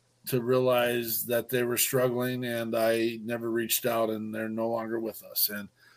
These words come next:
uh, that's something I get to carry with. We do celebrate the people that are here with us, um, the people on the panel, so we can remember those that are not longer, any longer with us.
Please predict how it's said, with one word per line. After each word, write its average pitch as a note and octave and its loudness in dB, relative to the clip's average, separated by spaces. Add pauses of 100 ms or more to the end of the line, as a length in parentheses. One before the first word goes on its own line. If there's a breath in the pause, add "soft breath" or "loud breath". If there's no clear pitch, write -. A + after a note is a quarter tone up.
(180 soft breath)
uh, A2 4
that's B2 6
something A#2+ 2
I A#2+ 4
get A#2+ 2
to A2+ 2
carry A#2+ 2
with. A2+ -2 (400)
We C#3+ 6
do D3 8
celebrate C3 8
the C3+ -2
people C3 0
that B2+ 10
are B2 6
here B2 6
with C3 4
us, - 4 (800)
um, A2 0
the A#2 0
people C3+ 6
on C3 8
the B2+ 0
panel, B2+ 6
so - 4
we B2+ 6
can C3 2
remember B2+ 4
those B2+ 8
that B2 8
are B2 8
not B2+ 4
longer, B2+ 4
any B2 2
longer A#2+ 2
with B2 -2
us. G#2 -6